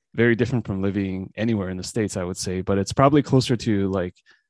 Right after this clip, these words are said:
I mean, it, it is literally close to Seattle, like, where I grew up, like, in Vancouver, Canada. And, uh, on the West Coast, but I,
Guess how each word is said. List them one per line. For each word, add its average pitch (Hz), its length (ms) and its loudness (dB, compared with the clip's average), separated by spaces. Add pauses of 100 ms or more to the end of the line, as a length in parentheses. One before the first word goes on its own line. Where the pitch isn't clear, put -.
(220)
I 120 60 -2
mean, 127 160 4
it, 135 220 4
it 135 80 2
is 123 200 2
literally 139 420 6
close - 320 -2
to 104 100 -8
Seattle, 90 480 -6
like, 87 160 -12
where 92 140 -2
I 87 40 -2
grew 90 220 -4
up, 85 160 -8
like, 85 180 -10
in 90 80 -10
Vancouver, 87 420 -6
Canada. 90 480 -6 (520)
And, 101 440 0
uh, 90 420 -2
on 107 100 0
the 107 80 0
West 117 260 2
Coast, 85 280 -6
but 120 120 2
I, 110 200 2